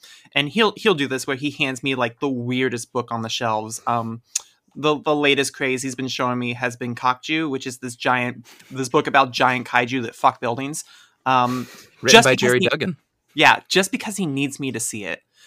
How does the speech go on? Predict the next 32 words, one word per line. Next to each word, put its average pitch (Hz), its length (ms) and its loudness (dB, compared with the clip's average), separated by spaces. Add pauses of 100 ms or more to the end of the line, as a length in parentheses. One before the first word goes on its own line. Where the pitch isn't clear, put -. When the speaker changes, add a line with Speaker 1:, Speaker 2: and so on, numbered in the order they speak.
(280)
Speaker 1:
And 147 320 2
this 190 200 2
was 185 120 0
one 165 220 4
that 151 100 -4
he 165 120 -2
pulled 156 240 -2
up. 139 140 4
He's 143 140 -6
like, 123 220 -4
"I 147 80 -8
need 143 240 -8
you 123 60 -8
to 123 80 -6
see 123 180 -8
this." 110 420 -6
And 139 260 -4
you 139 120 -8
just 147 200 -10
look 180 120 -8
at 196 80 -12
the - 60 -12
cover, 135 500 0 (540)
and 143 200 -8
instantly 139 880 -6
you're, 135 240 -4
you're 131 160 -6
taken 139 420 -6
by 120 140 -8
it 110 100 -8
because 131 220 -12
it's - 240 -8